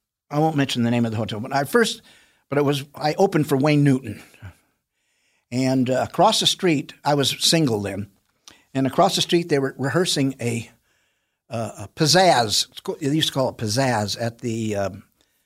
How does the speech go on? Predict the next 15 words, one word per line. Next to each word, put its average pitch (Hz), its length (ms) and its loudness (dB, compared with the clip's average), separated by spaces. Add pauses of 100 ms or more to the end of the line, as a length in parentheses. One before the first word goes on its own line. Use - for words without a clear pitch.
(180)
the 113 80 -8
hotel, 135 320 -4
and 113 100 -2
I 110 60 -4
can't 127 200 -4
think 131 140 -6
of 107 80 -6
the 104 80 -2
name 104 220 -2
of 95 80 -8
it. - 20 -12
It's - 100 -4
no 131 120 2
longer 120 340 0
there. 101 260 -4